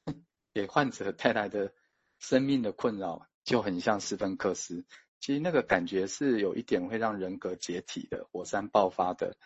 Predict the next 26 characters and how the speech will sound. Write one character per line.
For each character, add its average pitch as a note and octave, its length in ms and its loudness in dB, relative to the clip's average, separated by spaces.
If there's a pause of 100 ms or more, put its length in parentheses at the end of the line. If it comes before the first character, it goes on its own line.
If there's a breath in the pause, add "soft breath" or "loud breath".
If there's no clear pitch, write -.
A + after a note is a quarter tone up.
(140 soft breath)
那 B2 80 4
种 F2+ 180 2
灾 F#2+ 220 4
难 F#2+ 220 2
性 E2+ 240 -4
的 E2+ 100 -4
吼。 - 220 -6 (560 loud breath)
所 - 160 2
以， C3+ 260 2 (280)
呃， G2+ 420 2 (200)
治 F#3+ 140 4
疗 B2 160 4
现 C3+ 240 0
场 F2 220 -4
就 A#2+ 100 -2
是 A#2 160 -4
要 A#2 180 6
激 C3 300 2
扰 G2 240 6
起， - 320 -4 (440)
哦， - 260 -4 (320)
激 C#3 120 2
扰 B2 200 8
起 - 260 -4
这 - 180 0
种， D#2+ 280 -2